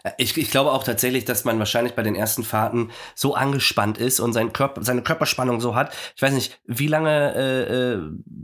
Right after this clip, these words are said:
was ist so die Zeit, wenn du jetzt diese Bobfahren runterfährst, sagen wir mal da, wo du den Streckenrekord gefahren seid, wann seid ihr dann unten gewesen?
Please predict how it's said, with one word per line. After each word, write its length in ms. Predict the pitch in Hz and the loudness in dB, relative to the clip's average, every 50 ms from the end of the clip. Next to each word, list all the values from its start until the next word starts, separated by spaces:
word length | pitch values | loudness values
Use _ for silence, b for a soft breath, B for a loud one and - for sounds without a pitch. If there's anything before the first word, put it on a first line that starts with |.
| - - - - | -16 -14 -8 -4
was 140 | 127 127 135 | -2 0 0
ist 120 | 151 143 | 0 0
so 80 | - 143 | 0 0
die 120 | 135 131 | -2 -2
Zeit, 500 | 127 - - 135 143 175 180 - 127 135 | 0 0 2 2 2 0 -2 -4 -6 -4
wenn 120 | 135 135 147 | -4 -2 -2
du 60 | 147 | -2
jetzt 240 | 147 139 139 - - | -2 -2 -2 -2 -2
diese 180 | 147 135 135 131 | -4 -6 -4 -4
Bobfahren 360 | 139 139 - - 151 135 139 | -4 -6 0 0 0 2 2
runterfährst, 540 | 131 139 143 147 151 139 - - 139 143 - | 0 0 0 -2 -2 -2 0 0 -2 2 2
sagen 160 | 135 131 147 | 2 4 4
wir 40 | 139 | 2
mal 120 | 139 131 127 | 2 2 2
da, 160 | 131 131 131 | 2 2 2
wo 60 | 135 | 0
du 120 | 135 127 | 0 0
den 120 | 127 127 123 | 0 2 0
Streckenrekord 600 | - - - 131 135 160 156 151 - 147 156 - | 0 -2 -2 -2 -2 -2 -4 -2 -2 -2 -2 -2
gefahren 280 | - 147 - 147 151 156 | -4 -2 0 2 2 4
seid, 160 | 156 156 151 139 | 2 0 0 -2
wann 440 | 127 123 123 127 135 143 147 151 147 | -4 0 2 2 2 2 0 -2 0
seid 200 | 139 135 143 143 | 0 -2 -2 0
ihr 80 | 147 135 | 0 0
dann 100 | 127 120 | 2 2
unten 240 | - 147 - 170 | 0 0 0 0
gewesen? 480 | 175 175 165 175 175 175 190 220 220 - | 0 0 0 0 -2 -2 -2 -4 -4 -6